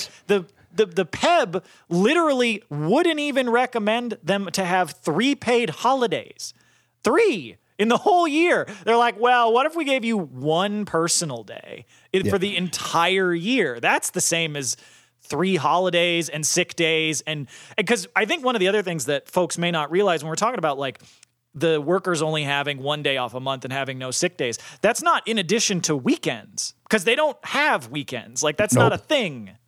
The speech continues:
Speaker 1: for these guys. Like, it's literally one day off a month, twelve days off a year for a lot of these folks. Like, it, it, it is an attendance policy that the, I think the vast majority of people, you'd see, "Oh, these guys make,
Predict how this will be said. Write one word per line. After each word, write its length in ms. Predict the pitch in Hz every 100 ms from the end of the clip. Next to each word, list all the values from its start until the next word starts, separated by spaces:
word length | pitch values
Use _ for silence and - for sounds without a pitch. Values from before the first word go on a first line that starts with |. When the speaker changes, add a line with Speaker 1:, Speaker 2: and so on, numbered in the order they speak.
| _
Speaker 1:
for 160 | 165
these 260 | 151 147 123
guys. 520 | 131 110 104 135 - - - - _
Like, 300 | 151 165 160 _ 175
it's 260 | 277 -
literally 880 | 170 220 359 - 262 240 214 175 156
one 320 | 156 190 208
day 160 | 190 175
off 200 | 160 156
a 40 | 160
month, 340 | 160 151 -
twelve 360 | - 156 151 123
days 280 | 143 135
off 280 | 139 127 - 123
a 60 |
year 500 | 120 127 175 127 110 110
for 140 | 131
a 60 | 120
lot 240 | 120 120
of 80 | 110
these 160 | -
folks. 420 | - 131 - - -
Like, 260 | 123 123 - - - _
it, 220 | 175 180 - 165
it, 180 | 165 196
it 140 | 185 185
is 120 | 160
an 140 | 165
attendance 460 | 160 185 262 240 -
policy 440 | 185 175 - 170
that 180 | 156 151 - - -
the, 140 | 175 165
I 80 |
think 120 | 240 233
the 80 |
vast 300 | 175 247 277 220
majority 220 | 220 190
of 40 |
people, 300 | 247 160 139 - -
you'd 200 | 175 -
see, 280 | - 196 160
"Oh, 320 | 294 349 147 131
these 180 | 208
guys 260 | 202 185 147
make, 280 | 156 170